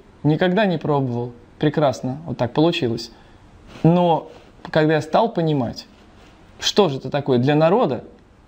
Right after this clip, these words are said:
я, я не знаю, что надо сделать, чтобы я эту мерзость хоть когда-то ко рту принес. Наверное, к стенке поставить. Вот только тогда я, может быть, эту гадость,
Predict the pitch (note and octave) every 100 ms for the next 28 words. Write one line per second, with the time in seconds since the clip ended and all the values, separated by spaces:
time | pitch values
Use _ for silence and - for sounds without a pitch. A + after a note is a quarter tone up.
0 | - - - - - - - C3+ E3 D#3+
1 | D3 - - - - - - D3 E3 F3
2 | D3 - B2 A#2+ C3+ E3 - A#2+ A#2+ A#2+
3 | C3+ D3+ C#3 A2+ - - - - B2+ D3
4 | C#3+ B2+ - C3+ C3 B2 A#2 A2+ G#2+ -
5 | C3+ F3+ D#3 - - C3+ G#2 - - -
6 | - G1+ - - - - - - - -
7 | - C3 D3+ D#3+ D#3+ D#3+ D#3 G3 E3 C3+
8 | B2 C3 C3+ B2 E3 F#3+ A#2+ -